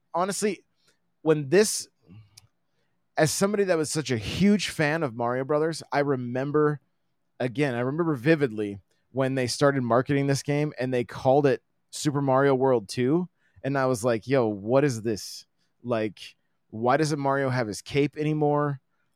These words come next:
I wanna jump back into the way the game was. Why am I stuck on Yoshi? Why am I throwing eggs?" I didn't even,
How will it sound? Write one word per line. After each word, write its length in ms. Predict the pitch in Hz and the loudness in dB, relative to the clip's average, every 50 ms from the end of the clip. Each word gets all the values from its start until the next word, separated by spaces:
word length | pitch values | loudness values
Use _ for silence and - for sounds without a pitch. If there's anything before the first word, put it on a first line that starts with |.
| _ - | _ 0
I 80 | 123 143 | 0 2
wanna 240 | 151 160 160 147 | 2 2 0 0
jump 300 | 131 110 - 147 139 135 | -2 0 0 0 0 2
back 240 | 131 139 131 123 - | 0 0 0 0 0
into 320 | 139 139 143 143 135 - 110 | -2 -2 0 -2 -2 -4 -2
the 100 | 117 117 | -2 0
way 200 | 110 120 123 120 | 2 2 2 2
the 80 | 117 104 | 0 -2
game 300 | 90 120 120 113 104 101 | -4 -4 -4 -4 -4 -4
was. 360 | 101 107 113 123 139 151 135 | -2 0 2 2 0 0 -2
Why 520 | 127 107 104 110 117 123 127 135 139 147 | -6 -6 -2 -2 0 0 0 0 0 0
am 120 | 143 135 127 | 0 -2 -2
I 220 | 113 113 113 107 | -4 -4 -6 -6
stuck 380 | 110 - - - 131 127 - 139 | -8 -8 -2 -2 -2 0 0 -4
on 120 | 117 110 | -4 -4
Yoshi? 380 | 101 113 120 127 127 - 147 143 | -2 -2 -2 -2 -2 -2 -2 -2
Why 240 | 120 113 117 120 | 0 0 0 -2
am 140 | 139 147 147 | 0 -2 -2
I 80 | 127 120 | -2 -4
throwing 420 | 110 101 120 131 127 123 113 98 | -4 -2 -2 0 0 0 -2 -4
eggs?" 400 | - 107 113 123 135 151 147 - _ _ _ _ _ _ _ - | -4 -2 -2 -2 -2 -6 -12 -16 _ _ _ _ _ _ _ -6
I 60 | 120 | -4
didn't 180 | 147 156 156 151 | -4 -4 -4 -4
even, 320 | 147 143 147 139 127 123 | -6 -6 -6 -8 -10 -14